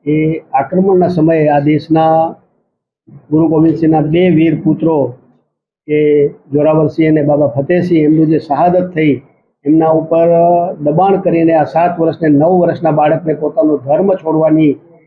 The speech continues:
એ ક્રૂર એ બાદશાહે જ્યારે વાત કરી, ત્યારે એમણે પોતાનો ધર્મ ન છોડીને એ શહાદત માટે પસંદ કર્યું અને એ વીર બાળકો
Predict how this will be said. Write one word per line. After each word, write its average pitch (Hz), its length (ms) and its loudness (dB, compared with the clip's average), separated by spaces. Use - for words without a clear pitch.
એ 156 60 -4
ક્રૂર 170 520 0
એ 156 420 0
બાદશાહે 156 720 -2
જ્યારે 156 200 0
વાત 156 320 0
કરી, 160 180 0
ત્યારે 151 500 -2
એમણે 156 160 2
પોતાનો 151 460 0
ધર્મ 151 380 0
ન 160 200 2
છોડીને 165 440 0
એ 151 260 0
શહાદત 180 600 -2
માટે 170 240 -2
પસંદ 156 360 -4
કર્યું 160 220 0
અને 151 120 2
એ 147 60 2
વીર 151 280 2
બાળકો 147 520 -2